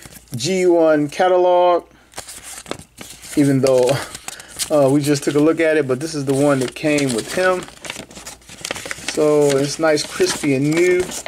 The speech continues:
but we are gonna take a look at it anyway because this is his review. And we're gonna look at the Autobots, all these guys, and the Decepticons, and we're gonna get to each and every one of those. Oh, let me turn it over.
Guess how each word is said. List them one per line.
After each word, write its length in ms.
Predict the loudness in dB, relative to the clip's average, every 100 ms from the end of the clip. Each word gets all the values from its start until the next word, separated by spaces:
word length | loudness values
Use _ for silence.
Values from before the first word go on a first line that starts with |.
| -2
but 160 | 0 4
we 100 | 2
are 100 | 2
gonna 200 | 0 0
take 160 | 0
a 20 |
look 140 | 0 0
at 120 | 0
it 200 | -2 -2
anyway 400 | 0 2 2 2
because 240 | 0 -6
this 240 | -4 -8 -8
is 120 | -4
his 220 | -4 -2
review. 460 | -4 0 0 0 -2 -12 -20 -20 -18 -16 -14 -14 -8 -2
And 200 | 2 2
we're 60 |
gonna 140 | 2 2
look 80 |
at 80 | 2
the 80 | 2
Autobots, 880 | 2 2 4 4 2 -2 -12 -14 -18 _ _ _ _ _ _ _ _ _ _ _
all 160 | -4 -2
these 220 | -2 -2
guys, 640 | 0 2 4 4 2 0
and 600 | -4 -2 -2 -2 -2 -4 -10 _ -20 _ _ -20 _ _ _ _ _
the 80 | -6
Decepticons, 1300 | -6 -2 -2 -2 -2 0 2 4 2 -2 -8 -14 -20 _ _
and 180 | -8 -2
we're 160 | 2 2
gonna 200 | 2 0
get 120 | -2
to 60 | -4
each 300 | -6 -4 -4
and 120 | -4 -2
every 220 | 0 2
one 220 | 2 2
of 80 | 4
those. 300 | 4 2 0
Oh, 120 | -2 -2 -4 -16 -18 _ -20 -20 -20 -20 -18 -18 -16 -12
let 60 |
me 80 | -10
turn 240 | -4 -2 2
it 80 |
over. 240 | 0 0